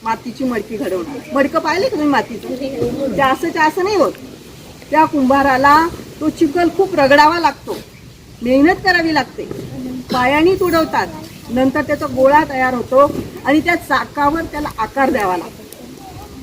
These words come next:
आणि आकार दिल्यानंतर पुन्हा ते मडकं भाजावं लागतं. तुम्ही सुद्धा मडके, काही थोडेफार कच्चे राहिले, काही पक्के झाले.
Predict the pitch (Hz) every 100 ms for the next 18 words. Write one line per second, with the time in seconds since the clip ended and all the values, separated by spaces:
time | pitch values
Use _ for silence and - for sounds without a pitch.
0 | - - - - - - - - - -
1 | - - - 240 285 262 262 320 320 285
2 | 277 277 269 269 294 285 285 277 294 262
3 | 254 - 269 269 277 240 269 240 - -
4 | - - - - - - - - - -
5 | - 285 320 339 330 349 330 302 320 226
6 | - - - - 269 285 294 262 269 262
7 | 277 262 302 294 254 240 262 262 240 -
8 | 269 277 294